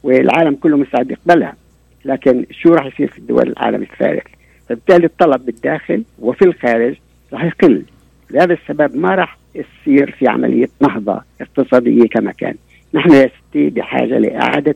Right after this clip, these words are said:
هيكلة كاملة للاقتصاد. بدنا اقتصاد في جزء منه من العدالة، وإصا-، اقتصاد يعتم-، يعترف بالإنسان أولا، مش المال قبل الإنسان،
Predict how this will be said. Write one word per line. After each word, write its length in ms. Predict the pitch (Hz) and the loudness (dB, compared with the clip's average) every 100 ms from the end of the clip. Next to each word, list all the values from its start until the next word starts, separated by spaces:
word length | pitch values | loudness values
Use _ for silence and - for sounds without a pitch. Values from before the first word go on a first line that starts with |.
| - | -2
هيكلة 520 | 135 131 - 110 117 - | 0 0 -2 -6 -6 -2
كاملة 440 | 98 104 98 - | -2 -2 -4 -6
للاقتصاد. 720 | 50 - - _ - - - - _ _ _ - | -4 -6 -8 _ -20 -16 -16 -16 _ _ _ -6
بدنا 200 | 135 127 | 2 2
اقتصاد 440 | 123 - - 131 110 | 2 -4 0 0 0
في 180 | - 107 | -4 -4
جزء 360 | 117 123 110 | -4 -4 -2
منه 160 | 98 101 | -2 0
من 100 | 98 | 0
العدالة، 560 | 101 98 127 135 175 208 _ _ _ _ - | -2 0 2 2 2 -2 _ _ _ _ -8
وإصا-، 400 | 110 - 131 - | -6 0 0 2
اقتصاد 640 | 113 - - - 139 113 | -4 -6 -16 -2 0 0
يعتم-، 460 | 104 - - 139 123 | -2 -6 -2 -2 0
يعترف 460 | - 92 - 143 113 | -2 -4 0 0 0
بالإنسان 580 | 110 - 110 - 123 98 | -6 -8 -8 -4 -2 -2
أولا، 520 | - 113 120 117 151 - _ _ 131 | -2 2 2 2 -2 -12 _ _ 0
مش 200 | 156 156 | 2 4
المال 380 | 127 123 120 104 | 4 4 0 -2
قبل 300 | - 110 113 | -4 -2 -4
الإنسان، 680 | - 101 - 120 131 190 | -4 -8 -2 2 2 0